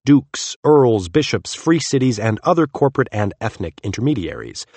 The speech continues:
from tax farmers to military contract merchants and mercenaries, to collect revenues, raise troops, and conduct other government functions.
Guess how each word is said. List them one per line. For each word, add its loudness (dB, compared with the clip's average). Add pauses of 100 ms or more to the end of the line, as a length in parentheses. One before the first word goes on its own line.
(200)
from -4
tax -6
farmers -2
to -8
military -6
contract -2
merchants -4
and -10
mercenaries, -4 (240)
to -4
collect -2
revenues, -4 (580)
raise 0
troops, -2 (240)
and -2
conduct -2
other -2
government -6
functions. -8